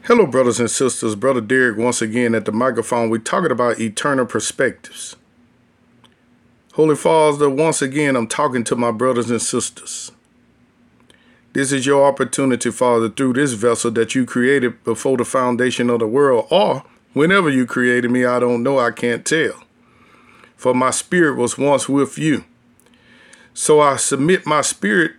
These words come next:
unto you, my master, my head. I submit my body, my tongue unto you, Holy Father, unto you, Lord Jesus. You are my master, you are my head. I submit unto you, Lord Jesus.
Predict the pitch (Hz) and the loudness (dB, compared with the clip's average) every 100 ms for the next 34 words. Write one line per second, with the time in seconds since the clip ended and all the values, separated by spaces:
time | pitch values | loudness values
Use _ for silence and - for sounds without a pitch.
0 | _ 175 160 - 214 151 147 135 135 156 | _ 0 0 -2 -2 0 0 2 0 0
1 | 151 180 120 - 120 131 147 135 185 143 | 0 -2 -2 -4 -2 0 0 0 0 0
2 | 101 - _ _ _ _ _ - 135 147 | -4 -12 _ _ _ _ _ -6 -4 -2
3 | 156 - 160 170 143 175 151 131 160 151 | -2 -2 0 0 2 2 2 2 0 0
4 | - 170 156 135 135 135 131 139 131 127 | 0 0 0 0 -2 -2 -2 0 0 0
5 | 120 127 120 110 110 - - _ - - | 0 0 0 0 -4 -8 -20 _ -20 -20
6 | - - 135 135 160 165 180 156 131 117 | -20 -4 -2 0 0 2 2 4 2 0
7 | 123 113 95 92 127 156 151 147 143 139 | -2 -2 -6 -8 0 2 2 2 0 0
8 | 170 170 - 160 151 151 147 143 135 160 | 0 0 -2 -2 0 2 2 0 0 0
9 | 170 117 - _ _ _ _ _ - - | 0 -2 -10 _ _ _ _ _ -20 -10
10 | - 139 - 151 190 175 143 151 143 139 | -4 -2 -2 0 2 2 0 -2 0 2
11 | 139 120 110 120 101 - - - | 0 0 -2 -2 -4 -10 -14 -14